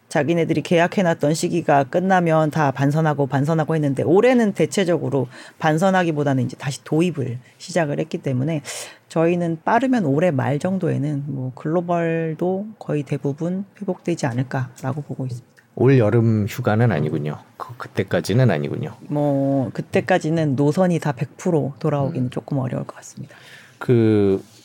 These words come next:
Speaker 2: 엘씨씨 얘기만 좀 몇 가지 더 여쭙고 그다음에 배
Speaker 1: 네.
Speaker 2: 얘기로 좀 넘어가 보도록
Speaker 1: 네.
Speaker 2: 하겠습니다. 지금 엘씨씨들 상황이 아까 좋다라고 말씀해 주셨는데 당분간은 계속 괜찮을 거다 이렇게 보나요? 왜냐하면 코로나 때 뭐 거의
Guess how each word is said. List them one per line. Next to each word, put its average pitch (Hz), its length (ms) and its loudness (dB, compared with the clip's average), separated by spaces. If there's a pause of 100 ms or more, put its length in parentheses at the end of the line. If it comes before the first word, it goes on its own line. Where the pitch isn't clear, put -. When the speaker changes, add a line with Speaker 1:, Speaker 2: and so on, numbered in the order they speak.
(520)
Speaker 2:
엘씨씨 123 460 4
얘기만 101 760 4
좀 104 180 2
몇 90 140 0
가지 98 180 -2
더 90 220 0
여쭙고 - 320 0
그다음에 101 260 2
배 107 160 -2
Speaker 1:
네. 110 120 4
Speaker 2:
얘기로 104 280 2
좀 90 140 0
넘어가 87 320 2
보도록 85 380 -2
Speaker 1:
네. - 40 -16
Speaker 2:
하겠습니다. 87 480 0 (1120)
지금 175 480 4
엘씨씨들 156 540 4
상황이 196 540 6
아까 98 260 2
좋다라고 123 580 4
말씀해 139 400 2
주셨는데 131 400 2
당분간은 147 420 4
계속 120 240 2
괜찮을 123 360 4
거다 117 200 4
이렇게 98 240 0
보나요? 117 200 4
왜냐하면 156 380 6
코로나 220 360 6
때 185 180 2
뭐 147 120 6
거의 117 460 4